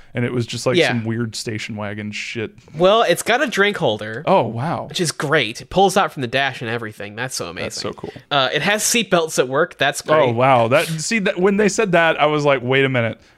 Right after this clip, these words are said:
Speaker 1: Does that imply that the previous car you
Speaker 2: Their
Speaker 1: had
Speaker 2: last one didn't?
Speaker 1: <laughs> didn't have working seatbelts?"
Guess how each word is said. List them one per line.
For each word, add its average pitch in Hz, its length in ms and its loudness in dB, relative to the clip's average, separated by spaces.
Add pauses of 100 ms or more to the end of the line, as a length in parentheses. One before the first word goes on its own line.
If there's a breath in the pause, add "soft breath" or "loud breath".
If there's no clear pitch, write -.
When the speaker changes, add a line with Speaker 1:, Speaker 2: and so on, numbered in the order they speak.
(140 soft breath)
Speaker 1:
Does 131 160 -2
that 147 120 4
imply 143 680 2
that 156 260 -2
the 143 80 2
previous 131 560 -2
car 151 200 4
you 156 100 2
Speaker 2:
Their 160 120 4
Speaker 1:
had 165 60 4
Speaker 2:
last 165 340 2
one 190 160 4
didn't? 175 420 2
Speaker 1:
<laughs> - 0 -
didn't 254 320 4
have - 220 0
working 302 300 2
seatbelts?" 233 840 -2